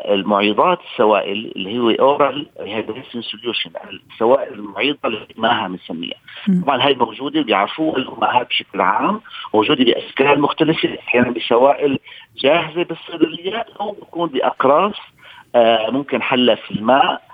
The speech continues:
Speaker 1: آه، هاي بنعطيها، آه، بين وجبات الحليب بدون ما نوقف الحليب أبدًا.
Speaker 2: جميل.
Speaker 1: إذا كنا عم نحكي عن الأطفال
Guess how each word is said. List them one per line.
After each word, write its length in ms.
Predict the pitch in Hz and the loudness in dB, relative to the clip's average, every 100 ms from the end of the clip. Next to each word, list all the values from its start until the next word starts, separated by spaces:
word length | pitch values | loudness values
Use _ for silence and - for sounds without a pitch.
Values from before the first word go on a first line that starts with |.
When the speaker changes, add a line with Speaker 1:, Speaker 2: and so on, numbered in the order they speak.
| - - - | -20 -10 2
Speaker 1:
آه، 200 | 120 113 | 4 4
هاي 420 | 932 - - 214 - - | 0 -8 -10 -12 -10 -8
بنعطيها، 720 | 139 - - - 220 185 202 202 - | 0 0 0 -4 -4 0 -2 -2 2
آه، 220 | 131 123 123 | 4 4 4
بين 220 | 196 226 | 4 4
وجبات 440 | 196 - - 113 - | 2 2 2 0 0
الحليب 400 | - 123 - - _ _ - | -4 -4 -4 -10 _ _ -2
بدون 200 | 202 220 | 0 2
ما 140 | 170 | 2
نوقف 340 | 143 131 131 - | 2 -2 -6 -8
الحليب 380 | - 110 113 - - - | -8 -6 -6 -4 -6 -6
أبدًا. 360 | - 101 - - _ _ _ _ - - - - - | -4 -4 -4 -14 _ _ _ _ -18 -12 -12 -8 -4
Speaker 2:
جميل. 160 | 208 196 | -2 0
Speaker 1:
إذا 160 | 175 233 | 0 0
كنا 220 | 233 220 190 | 0 -2 -4
عم 80 | |
نحكي 280 | 190 - - | -6 -6 -6
عن 120 | 220 | -8
الأطفال 600 | - - - - 185 - | -8 -10 -18 -10 -8 -8